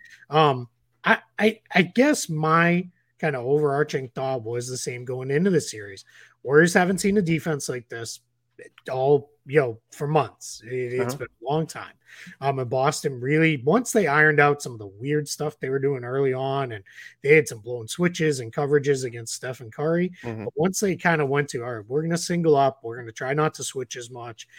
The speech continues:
Speaker 1: on Curry. We won't drop on him either. We'll play at the level of the ball with the bigs." They really did a nice job on him, uh, later in the game. And then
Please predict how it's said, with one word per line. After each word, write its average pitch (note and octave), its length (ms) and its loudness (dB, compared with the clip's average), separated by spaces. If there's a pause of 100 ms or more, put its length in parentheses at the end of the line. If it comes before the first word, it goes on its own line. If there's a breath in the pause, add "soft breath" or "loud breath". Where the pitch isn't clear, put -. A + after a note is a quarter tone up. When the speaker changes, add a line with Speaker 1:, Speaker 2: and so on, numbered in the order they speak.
(220 loud breath)
Speaker 1:
on C3 240 -4
Curry. C3+ 320 0
We A2 120 -10
won't C#3 280 0
drop C#3+ 360 0
on C#3 200 -4
him B2+ 120 -10
either. A#2+ 240 -8
We'll G#2 140 -10
play C3+ 180 0
at D#3 120 4
the D#3 60 0
level D3 300 6
of C#3+ 60 2
the C3+ 80 -2
ball B2 300 -4
with B2 100 -6
the B2+ 80 -8
bigs." A2 400 -8 (420 loud breath)
They D3 120 6
really E3+ 300 8
did C#3 180 6
a B2+ 40 -2
nice A#2+ 280 -6
job A#2 280 -6
on A2+ 120 -8
him, A#2 380 -10 (180)
uh, G#2+ 160 -6
later B2 400 -2
in A2+ 80 -4
the A2 80 -6
game. F#2 360 -10 (380 loud breath)
And D#3+ 180 6
then D#3+ 460 6